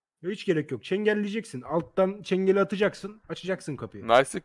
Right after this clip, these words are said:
Speaker 2: Bize de koydular yani. <laughs> Abi niye çalıyorsunuz diyorsun da bak. Adam yurtta kalıyor tamam mı? Yemeği bitmiş, beyaz olası çalınmış belki. Olabiliyor yani. Gecenin üçü aşırı aç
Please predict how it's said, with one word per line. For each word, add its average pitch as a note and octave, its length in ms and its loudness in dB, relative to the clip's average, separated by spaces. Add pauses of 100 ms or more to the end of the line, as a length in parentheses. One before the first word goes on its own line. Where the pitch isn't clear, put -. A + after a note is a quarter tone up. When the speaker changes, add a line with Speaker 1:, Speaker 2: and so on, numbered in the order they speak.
Speaker 2:
Bize C3 180 -2
de D#3 60 4
koydular C#3 480 2
yani. B2+ 220 0 (1800)
<laughs> A#2 60 -14 (1040)
Abi D3 240 8
niye D3+ 160 8
çalıyorsunuz E3+ 540 0
diyorsun D#3+ 260 -4
da D3 80 6
bak. A#2+ 140 4 (360)
Adam C#3+ 300 10
yurtta D#3 280 2
kalıyor C3 300 0
tamam D3 200 8
mı? B2 100 -4
Yemeği B2+ 360 0
bitmiş, - 380 -10
beyaz C3+ 220 10
olası C#3+ 280 4
çalınmış B2 480 0
belki. A#2 340 0 (120)
Olabiliyor C#3 480 4
yani. A2+ 280 4 (380)
Gecenin E3+ 340 2
üçü E3+ 200 2
aşırı E3 400 8
aç F3+ 260 8